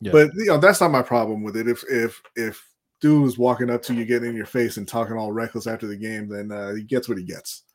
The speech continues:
Speaker 2: Um,
Speaker 1: Yeah.
Speaker 2: but my problem with it is he was not productive at any position.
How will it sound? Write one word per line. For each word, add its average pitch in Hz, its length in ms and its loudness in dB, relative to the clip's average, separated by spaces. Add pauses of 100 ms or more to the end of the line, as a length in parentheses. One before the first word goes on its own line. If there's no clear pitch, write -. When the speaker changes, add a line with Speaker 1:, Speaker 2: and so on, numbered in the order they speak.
(220)
Speaker 2:
Um, 95 340 -6
Speaker 1:
Yeah. 120 260 0 (340)
Speaker 2:
but 123 300 2 (340)
my 123 120 4
problem 123 420 2
with 113 140 -2
it 110 160 -4
is 107 460 -6
he 120 220 -6
was 101 160 -6
not 113 260 -4
productive 120 580 -4
at 117 120 0
any 131 180 -2
position. 147 640 -4